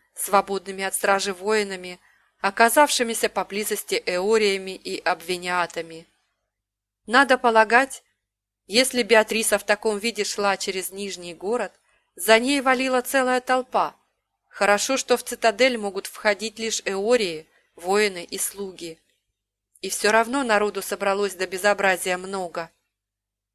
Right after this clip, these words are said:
Диамни с наслаждением разогнал бы любопытных бичом для скота, но он был всего лишь безродным художником, приставленным развлекать калеку Эпиарха,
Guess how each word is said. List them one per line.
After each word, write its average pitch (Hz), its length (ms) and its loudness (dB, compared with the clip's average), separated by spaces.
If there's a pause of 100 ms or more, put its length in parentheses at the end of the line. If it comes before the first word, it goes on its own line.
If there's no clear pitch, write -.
(120)
Диамни 202 640 4 (280)
с - 120 -12
наслаждением 226 800 0
разогнал 233 500 2
бы 208 100 -4
любопытных 214 680 -2
бичом 202 420 -4
для 175 160 -8
скота, 190 540 -2 (560)
но 196 180 -2
он 196 120 -2
был 208 180 -2
всего 202 340 -4
лишь 208 220 -6
безродным 220 500 -2
художником, 202 760 -6
приставленным 185 760 -2
развлекать 190 640 -6
калеку 190 420 -6
Эпиарха, 175 720 -6